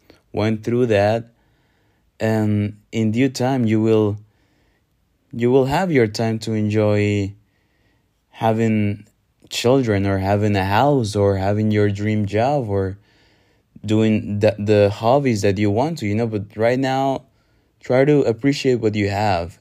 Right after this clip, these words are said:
and make the best with what you have. This horrible situation will go by, or not horrible, but just, like, this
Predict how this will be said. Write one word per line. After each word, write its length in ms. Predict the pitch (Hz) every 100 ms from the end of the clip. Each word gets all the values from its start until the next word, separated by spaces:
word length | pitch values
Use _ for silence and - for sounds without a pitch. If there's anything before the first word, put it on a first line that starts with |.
| _
and 240 | 98 98
make 240 | 101 113 117
the 80 | 110
best 580 | 85 113 104 - - _ _ _ _ _ -
with 200 | 110 101
what 200 | 107 98
you 120 | 92
have. 580 | 92 98 80 80 - _ _ _ _ _ _ _ _ _ _ _ _ _ _ _ _ _
This 680 | 104 98 110 123 - - -
horrible 480 | - - 139 139 127
situation 500 | - 123 120 120 120
will 240 | 104 98 - _ _ _ _ _ _ -
go 180 | - 104
by, 380 | 101 131 120 87
or 260 | 92 95 92
not 160 | 123 139
horrible, 320 | 110 98 92
but 140 | 92
just, 180 | 95 104
like, 220 | 117 107
this 340 | 117 117 -